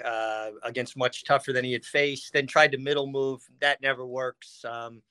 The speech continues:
so I put a line through that. But looking at him from a physical perspective, I have a hard time seeing him want a lot more ground. Um, the one thing that makes him an overachiever is he looks like a jockey's dream to ride. He just waits on the rider.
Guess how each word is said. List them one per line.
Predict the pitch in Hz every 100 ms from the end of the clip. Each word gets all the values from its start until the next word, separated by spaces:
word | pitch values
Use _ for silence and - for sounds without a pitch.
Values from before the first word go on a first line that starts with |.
| _ _
so | - 147
I |
put | 143 170
a |
line | 139 143 147 143
through | 131
that. | 143 151 139
But | 139 - _ - -
looking | 185 190 185
at | 170
him | 156
from | 147 135
a |
physical | - 196 208 156
perspective, | 139 - 143 139 135
I | 135
have | 147 147
a |
hard | 139 135 139
time | 143 131
seeing | - 139 131
him | 127 131 120
want | 113 135 139 135 -
a | 123
lot | 120 131 131 127
more | 123 117
ground. | - 135 123 110 - _ - _ _
Um, | 127 123 123 120 -
the | -
one | 123 127 170 170
thing | 170 156
that | 139
makes | 143 143 -
him | 139
an |
overachiever | 127 127 123 120 - 175 202 123 117 - _ _ _ _ _ _
is | 147 151 135 - -
he | - 165 160 156
looks | 151 185
like | 170 160
a |
jockey's | 135 139 135 131 120
dream | - 120 110
to | -
ride. | 110 107 98 -
He | -
just | 151 160 -
waits | 135 131 165 185 -
on | 170 147
the | 139
rider. | 131 127 113